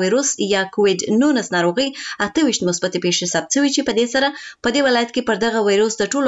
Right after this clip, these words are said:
اخته شویو کسانو شمیر پنځه اویا ته لوړ سو. دغه راز په هرات کې د دغه ویروس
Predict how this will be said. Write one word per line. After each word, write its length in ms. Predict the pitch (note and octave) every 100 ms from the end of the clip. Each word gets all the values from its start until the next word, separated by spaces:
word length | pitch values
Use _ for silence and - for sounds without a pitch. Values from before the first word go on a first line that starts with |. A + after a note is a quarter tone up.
| G3+
اخته 200 | - F3
شویو 180 | G3 F3+ E3+
کسانو 360 | E3+ C4 A#3 -
شمیر 200 | B3 A#3+ - _ _ A3+
پنځه 280 | A3+ C4 - F3
اویا 200 | E3 E3+
ته 60 | A3+ G#3+
لوړ 160 | F3 -
سو. 80 | F#3+ - - - - - -
دغه 120 | A3 A3+
راز 160 | A#3+ A3+ _ -
په 60 | B3 A#3+
هرات 280 | C4 C#4 C#4+ -
کې 100 | G3+ F3
د 20 | F#3+
دغه 140 | G3+ G3
ویروس 260 | G3 C4